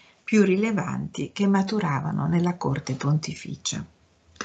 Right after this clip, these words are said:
Mi richiamo ancora una volta a Gombrich, ma ora a uno studio uscito nel millenovecentosettantanove, The Sense of Order,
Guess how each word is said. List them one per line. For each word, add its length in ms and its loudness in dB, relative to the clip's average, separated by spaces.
Mi 100 10
richiamo 400 8
ancora 320 4
una 200 2
volta 360 0
a 60 4
Gombrich, 720 -6
ma 360 4
ora 680 0
a 100 0
uno 240 2
studio 440 -4
uscito 460 -2
nel 160 0
millenovecentosettantanove, 2000 0
The 280 4
Sense 540 4
of 140 0
Order, 640 0